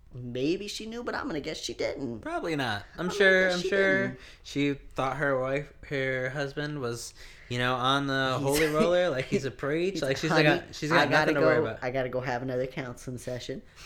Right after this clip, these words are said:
Speaker 1: <laughs>
Speaker 2: "Oh, you're gonna save that young
Speaker 1: <laughs>
Speaker 2: boy."
Speaker 1: I tell you, I'm gonna get real tied up, 'cause that's what happens. I get tied up in these counseling sessions.
Speaker 2: <laughs>
Speaker 1: <laughs> And, <laughs> I don't know what's going on.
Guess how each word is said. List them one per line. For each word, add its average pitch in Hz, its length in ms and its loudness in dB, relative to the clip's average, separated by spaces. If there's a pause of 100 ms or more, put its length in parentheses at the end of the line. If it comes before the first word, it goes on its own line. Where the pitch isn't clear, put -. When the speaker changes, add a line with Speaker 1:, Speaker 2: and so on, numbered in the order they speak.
(160)
Speaker 1:
<laughs> - 360 -14
Speaker 2:
"Oh, 185 440 2
you're 139 200 2
gonna 135 340 -2
save 165 380 0
that 147 220 -2
young 127 160 -4
Speaker 1:
<laughs> 127 100 0
Speaker 2:
boy." 131 160 2 (100)
Speaker 1:
I 160 120 4
tell 175 160 4
you, 165 120 6
I'm 151 160 4
gonna 156 140 2
get 147 200 0
real 147 160 2
tied 143 320 0
up, 104 340 -4
'cause 135 120 -6
that's 139 200 -2
what 147 120 2
happens. 123 360 -2
I 110 80 -4
get 110 160 -8
tied 131 220 2
up 139 120 0
in 139 80 -4
these 139 160 -2
counseling 135 420 -4
sessions. 139 480 -2
Speaker 2:
<laughs> 170 100 4 (200)
Speaker 1:
<laughs> - 100 -6 (220)
And, 165 320 4 (300)
<laughs> - 0 -
I - 1500 0
don't 151 140 -2
know 131 120 0
what's 147 240 2
going 107 300 -2
on. 98 340 -6